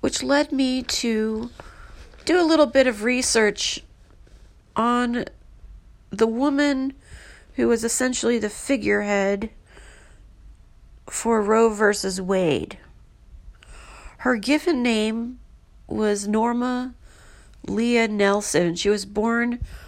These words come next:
on September twenty-second, nineteen forty-seven, in Simisport, Louisiana. She had a little bit of Cajun blood. And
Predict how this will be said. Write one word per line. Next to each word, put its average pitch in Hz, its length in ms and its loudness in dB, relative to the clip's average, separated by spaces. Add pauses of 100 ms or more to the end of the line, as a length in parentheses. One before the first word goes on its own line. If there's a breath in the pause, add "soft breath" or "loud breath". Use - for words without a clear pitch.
(120)
on - 80 -4
September 247 460 -2
twenty-second, 208 760 0
nineteen 196 460 -2
forty-seven, 180 880 2
in 196 140 -2
Simisport, 247 880 0
Louisiana. 170 880 0 (960 loud breath)
She - 160 0
had 240 160 6
a 233 60 4
little 269 320 4
bit 247 180 4
of 247 100 0
Cajun 226 500 -2
blood. 196 440 0 (3000 loud breath)
And 254 460 2